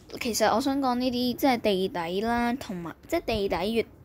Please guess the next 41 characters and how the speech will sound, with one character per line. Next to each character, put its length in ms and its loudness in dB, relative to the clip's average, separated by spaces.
即 80 6
係 100 6
地 260 0
底 200 -4
站 360 -6
加 320 0
埋 240 -4
呢 160 -2
啲， 220 0
即 100 4
係 80 8
淨 200 0
係 100 0
得 100 4
一 100 4
條 160 -6
線 260 -10
同 140 -14
埋 260 -12
地 160 -8
底 140 -6
站 200 -6
呢 80 -10
啲， 240 -2
我 60 0
真 140 -6
係 100 -4
好 120 -14
無 220 -4
聊， 160 2
<laughs> 300 -14
所 140 2
以 40 4
我 80 2
都 100 0
唔 120 -4
知 60 -8
點 240 -4
介 80 -4
紹 300 -8
好， 160 -10